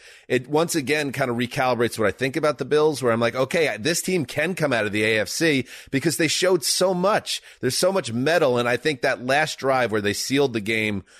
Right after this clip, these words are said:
and it, uh, ended, uh, on the, uh, touchdown, the flip to Dawson Knox that we heard. I mean, that was such an Onions drive,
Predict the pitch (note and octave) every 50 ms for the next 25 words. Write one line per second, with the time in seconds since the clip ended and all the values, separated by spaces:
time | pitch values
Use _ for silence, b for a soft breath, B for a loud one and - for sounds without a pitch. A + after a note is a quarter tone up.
0 | B B B B B B - G#2+ G#2+ G#2+ G#2+ G#2+ G#2 F#2+ G#2 G#2 G2+ G#2 G2+ -
1 | A#2+ B2 B2 B2 A2 A2+ G#2+ G#2 F2+ F#2 B B B B B B B - G2+ G#2
2 | G#2 G2+ G2+ G#2 - - G#2 A2+ A2+ A2 A2 A2 G#2+ G#2+ G#2 G#2 G2+ G2 G2 -
3 | - - G2 G2 - - B2+ A#2 - - - B2 A2+ A2 A2 G#2 G2+ F#2+ - -
4 | - B2+ C3 - - - A2 F#2+ A2+ A2 A2 - - G#2 G2 G#2 A2 A2 G#2 -
5 | - - G#2+ F#2+ F2+ F#2+ F#2 E2+ G#2+ A2+ A2+ G#2 G2+ F#2 D2 b b b b b
6 | b b b b - C#3 C#3+ C#3 C3 C#3+ F3 D#3+ D3 - - - - D#3+ D#3+ D#3+
7 | - D3 B2+ - A#2 A#2 A#2+ A#2 A2 G#2 F2+ - - A2 G#2 G#2+ G#2+ G#2 G#2 F#2
8 | -